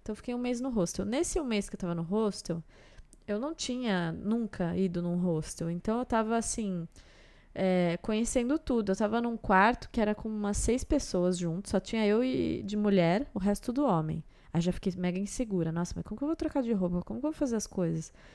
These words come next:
E eles super queridos, assim, eles falaram pra mim, "Ai, quando você quiser trocar de roupa, alguma coisa,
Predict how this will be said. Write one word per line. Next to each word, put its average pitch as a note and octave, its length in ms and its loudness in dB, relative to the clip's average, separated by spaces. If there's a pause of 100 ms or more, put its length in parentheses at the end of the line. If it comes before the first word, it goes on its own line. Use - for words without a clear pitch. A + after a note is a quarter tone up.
(480)
E B3 100 -2
eles B3 240 6
super D#4 360 2
queridos, B3 680 0
assim, G#3+ 260 0
eles G#3+ 180 -6
falaram G#3+ 360 4
pra A3 120 -2
mim, A3 160 -4
"Ai, B3+ 200 0
quando A#3 200 -4
você A#3 220 -4
quiser - 220 -4
trocar G#3 260 -2
de G3 100 -2
roupa, G3 280 0
alguma F3+ 180 -2
coisa, F#3+ 640 0